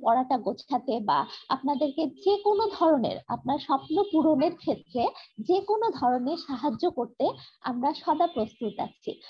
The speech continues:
আপনাদের সবার জন্য ওয়েলকাম। আহ, আর আরেকটা কথা, সেটা হচ্ছে আমার আজকের এই যে discussion, সেখানে যদি আপনাদের কোনো confusion বা যে কোনো question যদি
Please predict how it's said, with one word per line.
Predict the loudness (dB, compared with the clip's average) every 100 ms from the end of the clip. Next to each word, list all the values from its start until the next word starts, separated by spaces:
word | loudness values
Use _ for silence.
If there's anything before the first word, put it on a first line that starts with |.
| -14
আপনাদের | -12 -6 -4 -4
সবার | -6 -2 2 4 2
জন্য | 2 0 0 -2 -6 _ -2
ওয়েলকাম। | 0 0 -4 -6 _ _ _ _
আহ, | 0 2 2 -2 -2
আর | 0 0 -2 -8 -20 _ 0
আরেকটা | 0 2 2
কথা, | 2 0 2 0 0
সেটা | -2 2 2
হচ্ছে | 0 -2 2 2 2
আমার | -2 2 4
আজকের | 4 0 0 2 0 _
এই | -2 0
যে | 0
discussion, | 0 -8 -2 -2 0 -4 -4 -12 _
সেখানে | -4 -2 0 -2 -2 -4 -6 -20 -12 -2
যদি | 2 4
আপনাদের | 2 0 0 0
কোনো | 0 -4
confusion | 0 0 0 -2 -2 0 -2 -2 -6
বা | -2 0
যে | 0
কোনো | 0 -2
question | -2 0 -2 0 -2 0
যদি | -2 -2